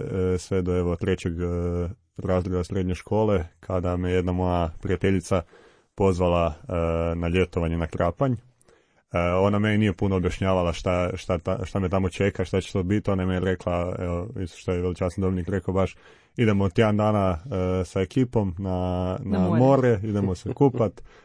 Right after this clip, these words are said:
Speaker 1: i bit će nam super. Tu i tamo imamo koju misu i to je to.” I ja sam došao s takvim očekivanjem na Krapanj. E, no evo,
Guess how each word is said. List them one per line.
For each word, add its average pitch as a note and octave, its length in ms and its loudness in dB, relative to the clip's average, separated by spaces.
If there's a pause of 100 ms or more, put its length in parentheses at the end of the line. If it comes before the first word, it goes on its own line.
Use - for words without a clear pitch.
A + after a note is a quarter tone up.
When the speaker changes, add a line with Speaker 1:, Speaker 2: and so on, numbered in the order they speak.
(140)
Speaker 1:
i G#2 220 4
bit G2 160 4
će - 100 0
nam F#2 120 2
super. E2+ 360 -2
Tu G2+ 180 2
i F2+ 60 4
tamo F#2+ 260 2
imamo F#2 260 0
koju F#2+ 280 0
misu G#2 360 -2
i F2 40 -4
to F#2 120 -4
je E2+ 60 -2
to.” E2 180 -4 (600)
I G2+ 80 -2
ja F#2+ 140 4
sam F#2 160 -4
došao G2 260 0
s - 20 -14
takvim F#2+ 300 0
očekivanjem F2+ 600 0
na F2+ 80 -4
Krapanj. A#2+ 440 2
E, G2+ 60 -2 (1000)
no F#2 280 2
evo, F2+ 280 2